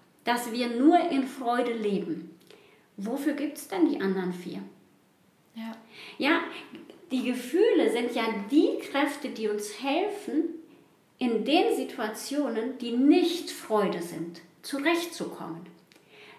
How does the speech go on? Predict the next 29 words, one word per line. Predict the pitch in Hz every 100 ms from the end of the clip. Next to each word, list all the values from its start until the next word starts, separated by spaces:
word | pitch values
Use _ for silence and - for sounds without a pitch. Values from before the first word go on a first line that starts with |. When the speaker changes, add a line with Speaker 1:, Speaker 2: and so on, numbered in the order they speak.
| _ _
Speaker 1:
Nicht | - 240 320 349 -
durch | 277 -
Verdrängung | 214 175 - 285 403 359
und | 262
nicht | 240 -
durch | 226 220
Verschiebung, | 202 196 - 269 339 339
sondern | 233 240 240
durch | 262 - -
Annahme. | 381 240 170 170
Speaker 2:
Mhm. | 196 202 196 196 - - - -
Speaker 1:
Und | 247 208
wir | 254 403 466
machen | 254 311 - 359 - - - - -
immer | 311 415 427
das | 277 277
Gleiche. | 247 214 220 - 277 226
Wir | 214
verdrängen | 226 196 220 311 302
und | 277
verschieben, | - 190 - 240 294 330
weil | 226 214
wir | 214
so | 214
gern | 202 247
in | 302 262
der | 262
Freude | - 247 269
sind. | 202 165 156